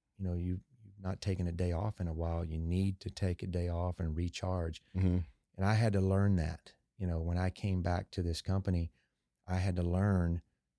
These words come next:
Speaker 1: that it was, it was healthy to have a great work-life balance, to,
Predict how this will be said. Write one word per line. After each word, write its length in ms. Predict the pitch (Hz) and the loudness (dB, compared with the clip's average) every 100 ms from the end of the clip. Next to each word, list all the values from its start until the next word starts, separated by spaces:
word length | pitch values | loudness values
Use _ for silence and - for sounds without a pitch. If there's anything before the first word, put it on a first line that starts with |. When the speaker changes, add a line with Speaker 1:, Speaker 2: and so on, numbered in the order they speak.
| _ | _
Speaker 1:
that 300 | 90 85 85 - | -2 0 0 -2
it 140 | 104 98 | -4 0
was, 320 | 90 87 101 - _ | 0 -2 -6 -14 _
it 160 | 101 95 | -6 -4
was 160 | 85 | -4
healthy 640 | - - 101 - 90 80 - _ _ _ _ | -4 -2 -2 0 0 0 -6 _ _ _ _
to 320 | - 90 85 - | -2 0 0 -2
have 200 | 92 90 | -4 -4
a 60 | |
great 320 | 85 90 92 - - | -4 0 0 -2 -2
work-life 520 | 98 92 92 82 - | 0 0 -2 -2 -2
balance, 460 | 85 85 80 - - | -2 -2 -2 -6 -4
to, 240 | 90 - | -2 -4